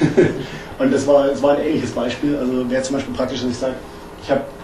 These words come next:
äh, eine Tag Cloud und diese Tag Cloud habe ich verschiedene Tags mit verschiedenen,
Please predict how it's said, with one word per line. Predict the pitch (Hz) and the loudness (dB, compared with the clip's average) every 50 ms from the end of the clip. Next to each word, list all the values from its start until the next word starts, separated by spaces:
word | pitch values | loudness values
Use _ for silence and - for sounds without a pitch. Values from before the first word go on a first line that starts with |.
| - | -6
äh, | 147 131 127 127 127 127 131 | -4 -2 -2 -2 -2 -2 -2
eine | 135 135 123 | -2 -2 -4
Tag | - - 135 131 - | 0 2 2 2 2
Cloud | - 131 113 101 104 107 | 0 -2 -2 0 -2 -2
und | 113 113 | 2 2
diese | 123 120 123 | 2 2 2
Tag | - - 147 151 - | 2 0 0 0 2
Cloud | - 151 147 143 | 2 4 4 4
habe | 131 123 | 2 0
ich | 120 - | -4 -6
verschiedene | 127 - - 151 131 123 120 | -6 -6 -6 -4 -4 -4 -2
Tags | - - 139 - - - | 0 0 0 0 0 -2
mit | 135 123 | -4 -6
verschiedenen, | 123 123 - - 143 127 120 127 127 123 123 123 | -4 -6 -4 -4 -2 0 0 2 4 6 4 4